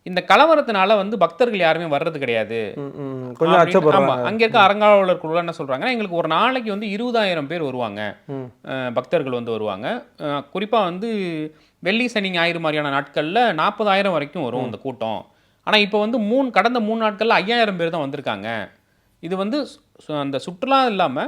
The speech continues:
Speaker 1: அந்த கோவில் சுற்றுலா, ஆன்மீக சுற்றுலா சார்ந்த பொருளாதாரத்தை ரொம்ப கடுமையா வந்து பாதிச்சிருக்கு.
Speaker 2: ஓகே.
Speaker 1: அதை சார்ந்து இருப்பாங்கல்ல,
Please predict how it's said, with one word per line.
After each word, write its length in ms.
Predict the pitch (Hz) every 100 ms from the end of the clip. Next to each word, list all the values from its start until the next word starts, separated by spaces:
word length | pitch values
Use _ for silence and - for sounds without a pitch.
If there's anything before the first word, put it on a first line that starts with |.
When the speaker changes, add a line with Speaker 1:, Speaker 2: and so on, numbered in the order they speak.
| - _ _
Speaker 1:
அந்த 160 | 180 180
கோவில் 360 | 262 320 311
சுற்றுலா, 380 | 277 233 240 240
ஆன்மீக 360 | 226 233 247 240
சுற்றுலா 340 | 220 202 208
சார்ந்த 520 | 196 214 233 269 269
பொருளாதாரத்தை 680 | 262 220 226 208 185 185 247 294 294
ரொம்ப 240 | - 202 233
கடுமையா 420 | 180 214 240 254
வந்து 240 | 208 190 208 190 160 139 131 131
பாதிச்சிருக்கு. 520 | 143 139 120 98 107 _ -
Speaker 2:
ஓகே. 240 | 135 -
Speaker 1:
அதை 140 | 156 180
சார்ந்து 280 | 214 214
இருப்பாங்கல்ல, 560 | 175 156 135 113 107